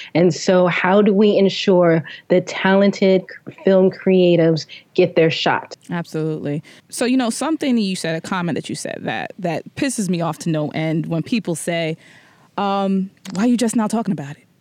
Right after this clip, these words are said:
Speaker 2: First of all, <laughs> first of all.
Speaker 1: Right.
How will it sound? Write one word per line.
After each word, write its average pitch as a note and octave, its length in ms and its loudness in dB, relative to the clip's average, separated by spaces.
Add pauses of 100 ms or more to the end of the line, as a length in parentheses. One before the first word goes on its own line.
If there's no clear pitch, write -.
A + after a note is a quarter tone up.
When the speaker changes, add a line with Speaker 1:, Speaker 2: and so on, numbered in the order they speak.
(380)
Speaker 2:
First - 300 -8
of E3 80 -8
all, E3+ 140 -8
<laughs> - 1080 -6
first - 500 -2
of G#3+ 180 0
all. G#3 200 -2 (420)
Speaker 1:
Right. A#3+ 200 4